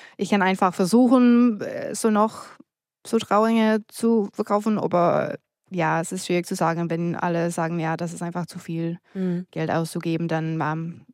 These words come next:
Speaker 2: Es klingt ein
Speaker 1: ist es
Speaker 2: bisschen nach,
Speaker 1: schwierig.
Speaker 2: Trauringe würdest du dann vielleicht irgendwann nicht mehr anbieten.
Speaker 1: Es ist immer so ein Bereich, dass, dass Leute wollen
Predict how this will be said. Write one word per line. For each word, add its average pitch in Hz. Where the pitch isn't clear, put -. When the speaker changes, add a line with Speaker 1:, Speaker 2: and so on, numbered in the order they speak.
Speaker 2:
Es -
klingt 277
ein 254
Speaker 1:
ist 240
es 277
Speaker 2:
bisschen 269
nach, 233
Speaker 1:
schwierig. -
Speaker 2:
Trauringe 233
würdest 208
du 233
dann 196
vielleicht 202
irgendwann 196
nicht 185
mehr 165
anbieten. 156
Speaker 1:
Es 220
ist 233
immer 254
so 240
ein 220
Bereich, 208
dass, -
dass -
Leute 214
wollen 208